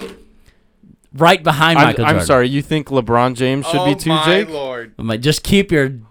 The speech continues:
Speaker 3: Oh
Speaker 1: keep 'em
Speaker 3: my,
Speaker 1: to yourself.
Speaker 3: okay, I'm holding on until it's
Speaker 1: So,
Speaker 3: my turn.
Speaker 1: yeah.
Speaker 2: Didn't he just get, like, his number taken away from him or
Speaker 3: Hol-,
Speaker 2: something?
Speaker 3: hold on, I'm gonna wait. Hold
Speaker 1: Yeah.
Speaker 3: on, I'm gonna wait here.
Speaker 1: You put, if you, it, listen,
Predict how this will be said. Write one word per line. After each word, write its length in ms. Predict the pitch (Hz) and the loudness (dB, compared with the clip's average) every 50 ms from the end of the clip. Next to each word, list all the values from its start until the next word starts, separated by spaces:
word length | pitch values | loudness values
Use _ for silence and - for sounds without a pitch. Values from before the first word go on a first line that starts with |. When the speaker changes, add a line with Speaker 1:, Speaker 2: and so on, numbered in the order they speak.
| _ - - - - | _ -16 -14 0 4
Speaker 3:
Oh 360 | 180 196 175 147 123 113 107 | 6 6 6 6 4 2 0
Speaker 1:
keep 160 | 139 180 - 110 | -2 -2 -2 -2
'em 60 | 110 | -2
Speaker 3:
my, 100 | 110 117 | -2 -2
Speaker 1:
to 40 | 117 | -2
yourself. 300 | 104 104 104 120 135 143 | -2 -2 0 0 0 2
Speaker 3:
okay, 220 | 202 170 131 127 | 4 4 4 4
I'm 220 | 123 123 147 170 175 | 4 4 4 4 6
holding 340 | 196 202 202 196 202 196 196 | 8 8 8 6 6 4 4
on 180 | 185 180 170 | 4 4 4
until 280 | 156 147 - 165 151 147 | 2 0 -2 -2 -2 0
it's 100 | 139 139 | 0 2
Speaker 1:
So, 60 | 120 | 2
Speaker 3:
my 160 | 110 - 113 107 | 2 2 0 0
turn. 200 | 110 117 110 104 | -4 -6 -6 -6
Speaker 1:
yeah. 60 | 104 110 | -6 -4
Speaker 2:
Didn't 180 | 139 156 190 | -2 0 0
he 80 | 233 233 | 0 -2
just 180 | 180 190 180 | -4 -4 -4
get, 140 | - 208 151 | -2 -2 -2
like, 160 | 147 160 143 | -2 -4 -4
his 160 | - 151 123 117 | -4 -6 -6 -4
number 300 | 117 117 120 131 143 139 | -4 -4 -2 -2 -2 -4
taken 240 | - 151 147 139 139 | -4 -6 -8 -8 -8
away 160 | 139 139 143 | -8 -8 -8
from 160 | 135 147 139 143 | -10 -10 -10 -8
him 160 | 151 147 147 | -8 -8 -6
or 60 | 143 | -4
Speaker 3:
Hol-, 80 | - 113 | -2 -2
Speaker 2:
something? 220 | - 147 - - | -2 0 2 4
Speaker 3:
hold 160 | 156 147 135 | 4 6 6
on, 160 | 117 104 104 | 4 2 4
I'm 240 | 107 123 143 160 160 | 4 6 6 6 4
gonna 220 | 143 156 156 147 139 | 2 0 0 0 2
wait. 280 | 135 139 127 110 - | 2 2 2 2 2
Hold 200 | 104 135 139 135 | 0 0 0 2
Speaker 1:
Yeah. 80 | 127 107 | 2 2
Speaker 3:
on, 100 | 101 98 | 0 -2
I'm 160 | - 110 123 | -4 -4 -2
gonna 220 | 131 139 131 127 127 | -2 -2 -2 0 0
wait 200 | 120 113 107 98 | -2 -2 -4 -6
here. 220 | 101 95 90 90 - - - - _ _ | -8 -10 -14 -16 -20 -20 -20 -20 _ _
Speaker 1:
You 180 | - 151 165 175 | -6 -4 -4 -4
put, 220 | - - 175 - - | -2 -2 -2 -2 -2
if 180 | 151 131 113 | -4 -4 -2
you, 220 | 135 175 196 208 196 - - | 0 0 0 0 0 -2 -2
it, 200 | 143 160 147 147 | -2 -2 0 2
listen, 300 | 170 175 - 135 113 | 2 2 2 0 -4